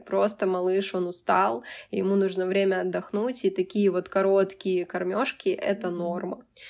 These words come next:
Speaker 2: Ну да, и примерно день на шестой, когда малыша отключили от, э, всех вот этих проводов дополнительных,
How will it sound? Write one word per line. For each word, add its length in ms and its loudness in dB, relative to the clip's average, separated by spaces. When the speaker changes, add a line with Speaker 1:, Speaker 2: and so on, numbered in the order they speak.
Speaker 2:
Ну 180 -2
да, 220 -2
и 100 -8
примерно 540 -6
день 300 -4
на 80 -8
шестой, 480 -4
когда 340 -12
малыша 400 -8
отключили 600 -8
от, 300 -12
э, 180 -12
всех 320 -8
вот 160 -16
этих 300 -14
проводов 560 -8
дополнительных, 800 -8